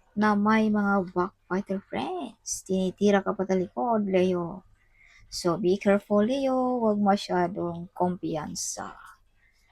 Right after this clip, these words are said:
Alright, so may paparating din sa mga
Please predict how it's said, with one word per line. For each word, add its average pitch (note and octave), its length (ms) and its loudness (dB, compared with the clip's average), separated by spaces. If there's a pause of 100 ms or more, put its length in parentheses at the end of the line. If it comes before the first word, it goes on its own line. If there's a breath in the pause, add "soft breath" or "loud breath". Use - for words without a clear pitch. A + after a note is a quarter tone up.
(400)
Alright, F#3 640 2
so F3 240 -4
may F#3+ 160 2
paparating G#3 560 2
din G#3 80 2
sa G3+ 160 -2
mga G3 160 2